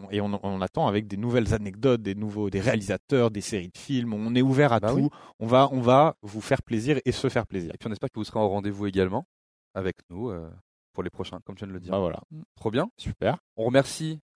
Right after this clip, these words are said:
Speaker 2: euh, à la régie, Régis et Valentin, qui nous ont aidés à
Speaker 1: Ça ne
Speaker 2: préparer
Speaker 1: s'invente
Speaker 2: cette
Speaker 1: pas,
Speaker 2: émission.
Speaker 1: hein, Régis à la
Speaker 2: Ça ne
Speaker 1: régie.
Speaker 2: s'invente pas. Qui nous ont aidés à préparer l'émission, qui ont, euh, assuré pendant tout le long de... de, de l'enregistrement. Merci, les
Speaker 1: Malgré,
Speaker 2: mecs.
Speaker 1: malgré des imprévus, vous avez peut-être vu un spot, euh,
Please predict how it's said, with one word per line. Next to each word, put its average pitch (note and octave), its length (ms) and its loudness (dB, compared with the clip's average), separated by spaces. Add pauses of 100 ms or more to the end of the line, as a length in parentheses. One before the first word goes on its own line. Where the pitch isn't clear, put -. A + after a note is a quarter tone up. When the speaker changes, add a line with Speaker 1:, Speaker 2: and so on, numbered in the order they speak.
(160)
Speaker 2:
euh, G2+ 600 4 (200)
à B2+ 100 6
la C3 100 8
régie, B2+ 420 2 (120)
Régis A2+ 300 -2
et - 20 -10
Valentin, A2 360 -2 (200)
qui - 80 -16
nous G#2+ 100 -8
ont A2 100 -2
aidés G#2+ 180 2
à G#2+ 100 6
Speaker 1:
Ça C#3 140 4
ne - 0 -
Speaker 2:
préparer G#2+ 120 4
Speaker 1:
s'invente B2 200 6
Speaker 2:
cette A2 80 -4
Speaker 1:
pas, D#3+ 80 6
Speaker 2:
émission. A2+ 160 6
Speaker 1:
hein, - 20 0
Régis A2+ 380 2
à A2+ 40 4
la G#2+ 100 6
Speaker 2:
Ça G#2 40 6
ne G#2 80 6
Speaker 1:
régie. G#2+ 140 2
Speaker 2:
s'invente D#3 340 6
pas. G2+ 140 2 (680)
Qui - 80 -6
nous B2+ 140 4
ont - 20 6
aidés B2+ 140 6
à A#2 100 8
préparer B2+ 420 4
l'émission, A#2 460 2 (340)
qui - 60 -2
ont, A2+ 160 2
euh, G#2 180 8
assuré A#2+ 360 2
pendant G2+ 280 -4
tout D#3+ 120 -4
le C#3+ 80 -2
long C#3+ 180 -6
de... G2+ 320 -2
de, F#2 380 -4 (360)
de G#2 60 -4
l'enregistrement. G#2+ 640 -2 (180)
Merci, G2 140 -2
les A#2+ 40 6 (100)
Speaker 1:
Malgré, C3 300 8
Speaker 2:
mecs. A#2+ 80 8
Speaker 1:
malgré A#2+ 280 6
des A#2 160 4
imprévus, A#2 400 2
vous B2 160 0
avez G2 160 4
peut-être A#2 360 2
vu A#2 200 4
un G#2 80 2
spot, - 420 -2
euh, F#2+ 160 0